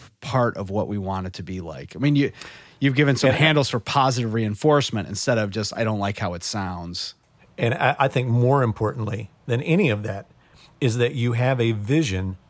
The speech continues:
Speaker 2: to defend to your congregation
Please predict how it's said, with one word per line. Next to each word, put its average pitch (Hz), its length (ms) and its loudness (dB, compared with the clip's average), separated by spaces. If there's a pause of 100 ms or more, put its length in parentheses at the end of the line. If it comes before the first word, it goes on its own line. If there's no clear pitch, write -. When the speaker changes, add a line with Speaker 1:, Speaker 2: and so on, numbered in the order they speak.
(100)
Speaker 2:
to 123 160 0
defend 104 880 0 (520)
to - 100 0
your 113 140 2
congregation 113 920 0